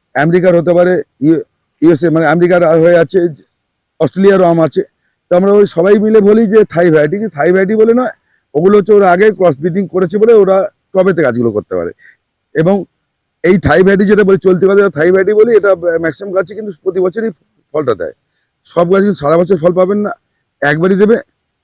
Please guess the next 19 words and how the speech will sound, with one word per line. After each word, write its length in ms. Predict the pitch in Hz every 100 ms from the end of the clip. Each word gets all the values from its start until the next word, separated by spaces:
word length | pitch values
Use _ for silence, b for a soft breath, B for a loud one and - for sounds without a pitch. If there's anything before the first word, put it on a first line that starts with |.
| _ _ _
আর 240 | 113 117 120 - _ _ _ _
যে 200 | 123 180 208
যতই 240 | 233 254 226
বলুক, 200 | 247 277 - -
আমাদের 220 | 151 185 190 151
দেশি 180 | - 190
আমের 180 | 196 214
মতো 120 | 214 185
কোনো 100 | 208 180
জাত 100 | 151 127
নেই 120 | 87 - _ _ _ _ -
খেতে, 200 | 143 82 - _ _ _
কিন্তু 180 | 175 202 233
তার 120 | 165 175
বলতে 180 | 202 185 220
কেন 100 | 226 233
এই 60 | 185 147
দেশি 160 | 135 202
আমগুলো 280 | 214 208